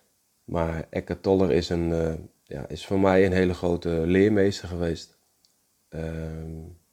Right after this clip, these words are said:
Eckhart Tolle heeft een, eh, heel bijzonder verhaal. Hij,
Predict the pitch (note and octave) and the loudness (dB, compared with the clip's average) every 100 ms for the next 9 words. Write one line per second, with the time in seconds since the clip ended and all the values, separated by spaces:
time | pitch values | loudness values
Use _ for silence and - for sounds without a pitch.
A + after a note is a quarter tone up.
0 | _ - D#2+ E2 F2 E2+ E2+ E2 E2+ E2+ | _ -18 -12 -8 -4 -2 -2 -2 -6 -4
1 | E2 F2 E2+ F2+ F2 E2 D#2+ E2 E2+ G2 | 0 2 2 0 -2 -4 -6 -2 0 -2
2 | - _ _ - - _ _ _ - E2+ | -6 _ _ -20 -20 _ _ _ -4 0
3 | E2+ E2+ | 0 0